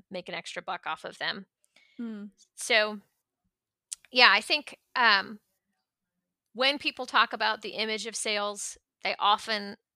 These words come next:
Speaker 1: talk about someone who is trying to sell them a used car, might be trying to pull a fast one on them,
Speaker 2: Mm-hmm.
Speaker 1: not necessarily the most honest or truthful.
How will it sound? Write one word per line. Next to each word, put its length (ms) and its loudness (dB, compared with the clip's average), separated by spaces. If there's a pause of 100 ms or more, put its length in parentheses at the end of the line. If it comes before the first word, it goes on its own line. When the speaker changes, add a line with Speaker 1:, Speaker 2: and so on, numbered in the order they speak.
Speaker 1:
talk 220 -8
about 280 0
someone 280 -8
who 180 -12
is 500 -8 (640)
trying 300 6
to 80 -2
sell 240 4
them 120 -8
a 40 -4
used 320 -10
car, 680 0 (460)
might 300 0
be 80 -12
trying 240 0
to 60 -6
pull 240 -6
a 40 -4
fast 460 0
one 120 -8
on 200 -10
them, 400 -10 (460)
Speaker 2:
Mm-hmm. 120 -12
Speaker 1:
not 240 -2
necessarily 1080 -2 (420)
the 100 -4
most 380 -4
honest 420 -2
or 60 -10
truthful. 760 -10